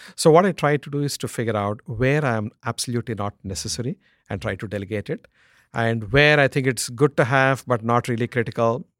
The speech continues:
I either kill it altogether and focus on lesser number of priorities,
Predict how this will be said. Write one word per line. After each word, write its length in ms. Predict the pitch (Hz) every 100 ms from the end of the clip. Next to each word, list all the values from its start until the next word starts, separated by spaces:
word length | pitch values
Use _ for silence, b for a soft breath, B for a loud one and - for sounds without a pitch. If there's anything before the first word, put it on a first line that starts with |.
| -
I 200 | 110 104
either 140 | 104
kill 220 | 101 - 110
it 140 | 107
altogether 560 | 104 101 104 101 101 131 b b b
and 160 | 113 104
focus 400 | 127 113 120 120
on 180 | 104
lesser 260 | 101 98 117
number 280 | 101 101 98
of 180 | 98 -
priorities, 840 | 104 98 98 98 101 98 104